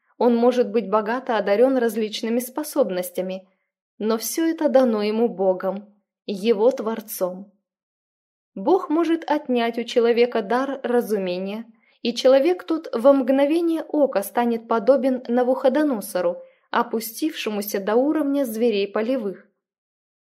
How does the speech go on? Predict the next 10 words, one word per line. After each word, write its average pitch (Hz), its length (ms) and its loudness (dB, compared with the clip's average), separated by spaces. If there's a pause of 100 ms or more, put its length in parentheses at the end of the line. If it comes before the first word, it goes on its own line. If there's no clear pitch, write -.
(220)
Бог 240 380 4
поступает 220 720 0
так, 330 280 -8 (280)
когда 262 400 0
человек 294 500 2
считает 269 540 0
свою 226 320 0
мудрость 214 640 -4
и 226 80 -6
силу 226 640 -4